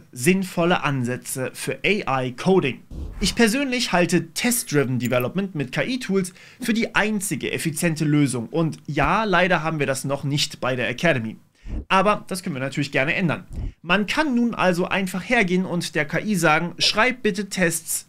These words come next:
für diese Funktionen.“ Die Tests, die hier geschrieben werden, muss ich aber selbstverständlich extrem sorgfältig überprüfen. Und das sollte meiner Meinung nach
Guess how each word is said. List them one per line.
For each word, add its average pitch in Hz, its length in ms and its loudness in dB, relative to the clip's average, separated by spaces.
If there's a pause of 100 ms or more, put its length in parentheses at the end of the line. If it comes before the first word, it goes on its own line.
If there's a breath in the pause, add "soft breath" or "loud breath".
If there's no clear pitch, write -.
für 185 200 2
diese 131 400 -2
Funktionen.“ 160 760 0 (320 loud breath)
Die 208 100 -4
Tests, 247 440 0
die 185 120 2
hier 240 180 0
geschrieben 254 440 0
werden, 151 280 0 (320 loud breath)
muss 240 280 0
ich 262 160 2
aber 214 160 4
selbstverständlich 151 760 -2
extrem 220 600 -2
sorgfältig 156 960 0
überprüfen. 170 640 2
Und 147 220 0
das 233 280 0
sollte 185 360 -2
meiner 165 260 0
Meinung 127 300 -2
nach 123 260 -6